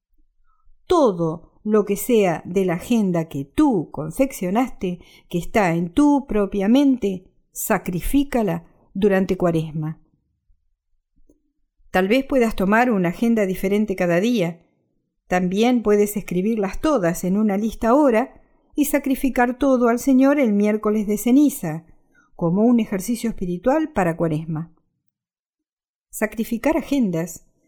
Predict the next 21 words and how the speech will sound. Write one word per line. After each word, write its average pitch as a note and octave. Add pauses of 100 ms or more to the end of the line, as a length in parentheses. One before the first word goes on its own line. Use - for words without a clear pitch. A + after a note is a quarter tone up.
(120)
en G3+
lugar F#3
de F#3
sacrificar F3
tu G#3
comida G3
favorita, F#3+
cosa E3
que F3+
es E3+
muy F#3
común F3+
en D#3
esta, E3+
en D3
las C3+
Cuaresmas, F#3+ (600)
puede E4
llegar A3+
a G#3
ser, D#3+